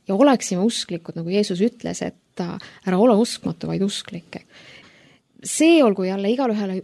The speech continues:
julgustuseks, et, äh, kui tuleb usuteel kahtlusi või kõhklusi ja ikka meil neid tuleb,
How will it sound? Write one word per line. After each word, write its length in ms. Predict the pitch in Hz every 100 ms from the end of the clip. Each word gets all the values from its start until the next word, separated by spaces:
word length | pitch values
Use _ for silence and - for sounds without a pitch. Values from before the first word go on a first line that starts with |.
| -
julgustuseks, 720 | 269 330 220 - 175 180 -
et, 300 | 175 _ -
äh, 160 | 185 185 - _ _ _ _ _ _ _ _ -
kui 160 | 196 202
tuleb 300 | 262 269 196
usuteel 400 | 214 196 180 175
kahtlusi 520 | 208 - - 170 -
või 120 | 165 165
kõhklusi 520 | 240 240 - 165 175
ja 100 | 180
ikka 260 | 190 240 202
meil 200 | 180 180
neid 140 | 170 -
tuleb, 360 | 226 185 -